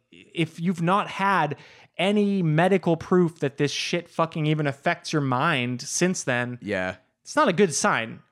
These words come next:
Speaker 2: Yeah.
Speaker 1: There's no drug where it's like, "Oh, yeah, between now and the sixties, like, we haven't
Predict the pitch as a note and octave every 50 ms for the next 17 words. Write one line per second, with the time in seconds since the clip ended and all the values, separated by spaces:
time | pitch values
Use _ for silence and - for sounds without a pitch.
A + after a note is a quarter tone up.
0 | _ - G2+ G2+ G2 G2 G3+ A3+ A#3 G3+ B3+ D4+ E4+ D4+ F3 C#3+ C#3+ C#3 G3 A3
1 | A#3 F3 D#3 D3 D#3 D3 C#3+ C#3 - D#3 C#3+ C#3 - - - - B3 G3+ D3+ C#3
2 | D#3+ D#3 C#3 B2+ B2 B2 B2 C3+ C3 - - D#3+ D3 C#3+ D3 D3+ E3 D#3+ D3 C#3
3 | C#3 B2+ - - F3+ E3 - - D3 C3+ B2+ B2+ D3 C#3 B2+ - - - - -
4 | - _ _ _ _ _ _ _ - - C3 C#3 C3 A#2+ B2+ D3 D3+ C#3+ D3 C3+